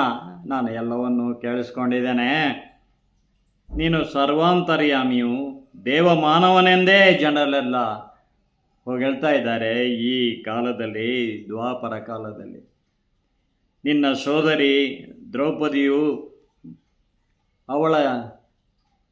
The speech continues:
ಜೀವಿತಕ್ಕೆ ವಿಶಿಷ್ಟ ಅರ್ಥವಿದೆ ಎಂದೇ ತಿಳಿಸಿಕೊಟ್ಟಿದ್ದೀಯೆ. ದ್ರೌಪದಿ ನಿನಗೆ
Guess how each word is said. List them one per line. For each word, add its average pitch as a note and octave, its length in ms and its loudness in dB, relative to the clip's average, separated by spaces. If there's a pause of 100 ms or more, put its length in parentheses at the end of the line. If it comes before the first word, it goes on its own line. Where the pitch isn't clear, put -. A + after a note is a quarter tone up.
(460)
ಜೀವಿತಕ್ಕೆ C#3 1080 0 (1500)
ವಿಶಿಷ್ಟ E3 640 -6 (360)
ಅರ್ಥವಿದೆ C3+ 580 -4
ಎಂದೇ A#2+ 640 0 (1900)
ತಿಳಿಸಿಕೊಟ್ಟಿದ್ದೀಯೆ. B2+ 1400 -4 (1400)
ದ್ರೌಪದಿ F3+ 540 4
ನಿನಗೆ B2+ 720 -2